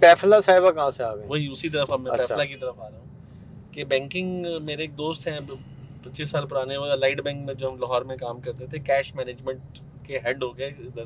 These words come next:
Speaker 2: فیصل بینک میں۔ ان کے ایک دوست ہیں دبئی میں، ٹرانس فاسٹ،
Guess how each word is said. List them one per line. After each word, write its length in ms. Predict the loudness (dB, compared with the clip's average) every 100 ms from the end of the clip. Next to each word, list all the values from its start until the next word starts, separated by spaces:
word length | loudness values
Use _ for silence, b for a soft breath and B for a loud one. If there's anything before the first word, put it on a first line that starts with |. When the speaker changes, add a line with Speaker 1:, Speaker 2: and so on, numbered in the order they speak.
| -8
Speaker 2:
فیصل 260 | -10 -8 -10
بینک 180 | -10
میں۔ 180 | -12 -18 -18 -20 -18 -18 -18 B B B B B B B -8
ان 160 | -6
کے 140 | -2 0
ایک 220 | 0 0
دوست 240 | -4 -2
ہیں 80 | -4
دبئی 340 | -6 -4 -6 -6
میں، 220 | -8 -10 -6
ٹرانس 340 | -2 -2 -2
فاسٹ، 440 | -2 -4 -4 -14